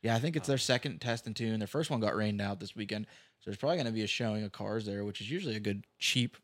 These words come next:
Speaker 1: if not free, weekend to get out and see some cars for those who are looking to get into it. Yeah, this weekend is what? The twenty-eighth, which is, how do you say it? S C D R A. That's the four-cylinder, right?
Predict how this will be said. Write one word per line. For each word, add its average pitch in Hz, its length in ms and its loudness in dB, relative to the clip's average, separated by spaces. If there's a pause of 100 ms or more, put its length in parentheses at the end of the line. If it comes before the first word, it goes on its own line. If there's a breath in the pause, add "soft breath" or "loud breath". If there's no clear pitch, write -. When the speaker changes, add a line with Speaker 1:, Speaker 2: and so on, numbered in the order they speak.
(1000 soft breath)
Speaker 1:
if 120 160 4
not 123 280 0
free, 127 520 4 (1120)
weekend 123 360 2
to 110 60 2
get 110 160 0
out 110 120 -2
and 107 100 -6
see 123 100 -4
some 107 160 -6
cars 107 300 -2
for - 120 -6
those 101 380 0
who 113 180 -6
are 104 100 -2
looking 101 260 -4
to 104 60 -2
get 104 140 2
into 110 400 0
it. 110 160 -4 (560)
Yeah, 110 260 -2
this 110 160 -2
weekend 117 760 2
is 107 480 0
what? 101 220 -8 (880)
The 98 760 -6
twenty-eighth, 117 600 0
which 104 200 -6
is, 101 260 -2 (360)
how - 200 0
do 208 40 2
you 165 60 4
say 117 200 2
it? - 120 -2
S 113 160 2
C 113 280 2
D 110 260 2
R 101 160 0
A. 98 160 -4
That's 104 180 -8
the 104 100 -12
four-cylinder, 90 800 -6
right? 85 280 -6